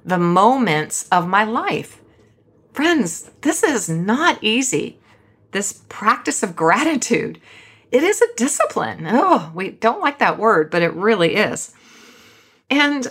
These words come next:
I've been privileged of late to be in a beautiful course by poet David Whyte. I've mentioned it. And he's offering another one Sunday course or essay or talk or lesson or whatever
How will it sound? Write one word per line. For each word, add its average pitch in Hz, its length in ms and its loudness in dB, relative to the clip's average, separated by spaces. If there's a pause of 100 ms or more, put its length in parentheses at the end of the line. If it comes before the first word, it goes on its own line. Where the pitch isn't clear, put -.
(120)
I've 254 220 0
been 349 340 0 (200)
privileged 311 680 0 (120)
of 190 120 2
late 214 300 4
to 190 120 -6
be 196 280 0
in 175 140 -2
a 165 300 0
beautiful 262 460 2
course 165 640 -2
by 165 180 4
poet 196 480 -2
David 165 320 2
Whyte. 151 380 0
I've 160 160 -6
mentioned 180 400 -4
it. 143 240 -2 (560)
And 190 240 0
he's 196 320 -6
offering 254 340 2
another 180 440 0 (180)
one 185 640 0
Sunday 151 880 0 (100)
course 156 580 -4
or - 440 -8 (240)
essay 160 340 0
or 147 100 -8
talk 160 420 0
or 151 80 -12
lesson 170 340 0
or - 60 -6
whatever 156 480 -2